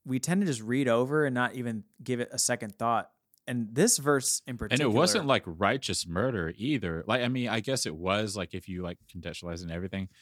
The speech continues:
Speaker 2: But, like, the
Speaker 1: Sure.
Speaker 2: next day, the Hebrew slave that, like, he saved is like, "What, are you gonna kill me too?"
Speaker 1: Yeah, he has, like, the
Speaker 2: Like, <laughs>
Speaker 1: reputation of being
Speaker 2: <laughs>
Speaker 1: unhinged.
Speaker 2: Yeah, he, that's
Speaker 1: Yeah,
Speaker 2: Yeah.
Speaker 1: it precedes him. So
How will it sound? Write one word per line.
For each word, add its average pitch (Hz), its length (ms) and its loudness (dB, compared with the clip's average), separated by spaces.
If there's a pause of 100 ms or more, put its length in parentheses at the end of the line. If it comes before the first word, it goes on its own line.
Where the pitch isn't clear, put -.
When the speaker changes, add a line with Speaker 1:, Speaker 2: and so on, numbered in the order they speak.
(260)
Speaker 2:
But, 110 60 -2
like, 95 120 -2
the 95 60 -6
Speaker 1:
Sure. 101 220 2
Speaker 2:
next 113 280 2
day, 92 500 0 (340)
the 90 100 -4
Hebrew 104 380 -4
slave 92 840 -4
that, 87 200 -6
like, 87 200 -6
he 95 140 -6
saved 92 440 -2
is 92 100 -6
like, 85 140 -2
"What, 101 180 -2
are 104 40 -2
you 104 120 -4
gonna 104 180 0
kill 107 320 -2
me 110 220 0
too?" 151 460 0 (400)
Speaker 1:
Yeah, 208 380 2
he 175 160 4
has, 196 100 4
like, - 120 8
the 170 80 4
Speaker 2:
Like, 165 120 6
<laughs> - 0 -
Speaker 1:
reputation 180 480 4
of 143 140 0 (200)
being 165 300 4
Speaker 2:
<laughs> - 20 0
Speaker 1:
unhinged. 165 800 2
Speaker 2:
Yeah, 147 280 6
he, 131 260 0
that's 151 320 -2
Speaker 1:
Yeah, 175 560 4
Speaker 2:
Yeah. 123 260 -2
Speaker 1:
it 170 220 0
precedes 208 520 4
him. 170 280 0
So 165 500 6